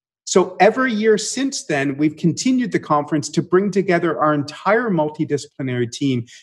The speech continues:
to, as you say, show the secret sauce, show what the research evidence is, but show how you implement it in practice, how you do culture change,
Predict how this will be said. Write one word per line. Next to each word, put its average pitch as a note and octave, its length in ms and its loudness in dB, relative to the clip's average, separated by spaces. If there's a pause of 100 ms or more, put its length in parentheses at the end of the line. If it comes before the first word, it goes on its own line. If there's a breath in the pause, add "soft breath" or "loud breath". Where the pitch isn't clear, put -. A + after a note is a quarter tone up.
to, E3+ 240 4
as F#3 260 2
you G3 80 2
say, - 480 0
show A3+ 440 2
the A#3+ 120 2
secret F3+ 460 -4
sauce, B2 500 -2 (220 loud breath)
show - 340 4
what B3 240 0
the F#3+ 100 4
research G3 520 0
evidence D3 440 0
is, C#3 220 0
but D#3 180 0
show A3 380 0
how G3 220 0
you F3 260 -2
implement F3+ 580 0
it C#3 120 -6
in B2+ 140 -2
practice, - 480 -6 (200 soft breath)
how E3+ 180 4
you E3 160 2
do F3 340 -2
culture C#3+ 440 -2
change, A2 400 -6